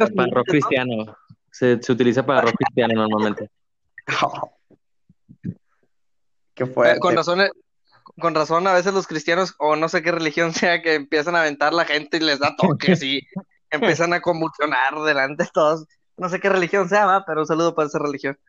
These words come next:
Speaker 2: No, no quisiera cagarla y, y decir el nombre incorrecto, entonces mejor, eh, ahí le, ahí le dejamos para que no,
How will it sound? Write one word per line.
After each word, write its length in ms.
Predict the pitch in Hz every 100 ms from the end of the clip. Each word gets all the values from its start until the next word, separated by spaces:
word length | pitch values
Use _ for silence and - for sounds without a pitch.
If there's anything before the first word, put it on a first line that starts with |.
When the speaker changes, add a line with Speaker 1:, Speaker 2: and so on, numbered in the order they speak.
| -
Speaker 2:
No, 240 | 135 127 -
no 140 | 139
quisiera 340 | 120 139 156 151
cagarla 500 | 139 117 113 123 127
y, 400 | 120 110 107 104
y 400 | 110 110 104 104
decir 340 | 104 104 110 104
el 160 | 113
nombre 500 | 113 110 120 117 110 101
incorrecto, 560 | 104 107 107 131 135
entonces 320 | 131 117 110
mejor, 400 | 120 - 113 110
eh, 120 | 110 104
ahí 180 | 104 110
le, 180 | 113 113
ahí 140 | 117
le 60 | 120
dejamos 420 | 113 110 104 98
para 180 | 101 98
que 80 |
no, 520 | 101 104 101 95 -